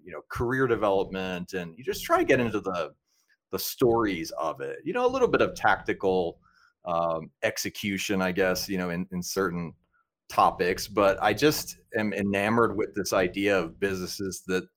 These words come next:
sell to businesses. And I, I wanna hear the stories, you know, all the way from the, the proverbial kitchen table where we came up with the idea to, you know, "Hey, we just raised a billion dollars." I mean, there's been so many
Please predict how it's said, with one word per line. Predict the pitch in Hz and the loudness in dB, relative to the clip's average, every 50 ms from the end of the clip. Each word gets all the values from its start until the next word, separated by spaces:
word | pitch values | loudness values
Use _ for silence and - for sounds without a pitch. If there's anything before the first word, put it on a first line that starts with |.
| _ _ | _ _
sell | - - - - 87 87 90 92 92 | -12 -6 -2 0 2 2 2 2 0
to | - - 87 | -2 -6 -8
businesses. | 78 82 101 101 101 104 90 - - 87 80 73 90 | -4 -2 -2 -2 -2 -4 -4 -4 -4 -4 -4 -4 -4
And | 85 | -2
I, | 78 82 87 - - _ _ _ _ _ _ _ - | -2 -2 -4 -4 -8 _ _ _ _ _ _ _ -2
I | - 98 | 0 2
wanna | 95 95 101 104 104 101 | 2 4 4 4 4 2
hear | 101 107 101 | 2 2 0
the | 92 95 92 | 0 -2 -4
stories, | - - - 107 104 104 104 98 98 95 90 - 90 | -2 0 2 4 4 4 4 4 2 0 -2 -2 -2
you | 92 90 | -2 -2
know, | 90 90 85 | 0 0 0
all | 85 95 98 95 | 2 2 2 2
the | 98 95 | 2 2
way | 92 95 95 95 95 | 4 4 4 4 4
from | 92 - - 101 92 92 92 | 2 0 -2 -2 0 0 0
the, | 90 90 87 85 82 80 - - _ _ _ _ _ _ _ _ _ _ _ | -2 -2 -2 -2 -2 -4 -6 -12 _ _ _ _ _ _ _ _ _ _ _
the | - | -6
proverbial | - - - 92 - 107 104 92 104 104 104 101 95 95 92 | -2 -2 0 2 4 2 2 4 4 4 6 6 6 4 4
kitchen | 90 - - 120 117 - - 107 104 | 2 2 2 2 4 2 2 0 0
table | 101 - 117 107 107 101 101 104 101 98 | 4 6 6 6 6 6 4 4 4 4
where | 98 95 | 4 2
we | 95 92 | 2 0
came | 92 - 107 98 98 101 | 0 0 -2 0 2 2
up | 104 98 90 | 2 0 0
with | 92 87 | -2 -2
the | 101 98 95 | 0 2 2
idea | 92 92 90 85 98 101 104 104 104 101 101 - | 2 2 2 0 0 2 2 2 2 2 0 -2
to, | - 101 98 95 95 98 95 95 95 92 92 | -2 0 2 2 2 4 4 4 2 2 0
you | 90 95 | 0 -2
know, | 95 90 | -2 -2
"Hey, | 92 101 92 | 0 0 0
we | 90 87 | 0 -2
just | 92 92 - | -2 -4 -2
raised | 92 95 98 95 87 - | 0 0 2 0 0 0
a | 95 85 78 78 - | -2 -2 -4 -4 -2
billion | 101 95 92 95 95 95 92 92 | 0 0 0 0 0 -2 -2 2
dollars." | 90 90 95 101 104 95 87 82 80 80 95 | 2 4 4 4 4 4 2 0 -2 -2 -4
I | 90 | -4
mean, | 85 90 | -4 -4
there's | 90 87 - | -4 -4 -4
been | - 104 92 | -4 -4 -4
so | 90 - - - 117 110 110 | -4 -6 -4 0 0 0 2
many | 107 107 101 95 92 87 82 | 0 0 0 0 -2 -4 -6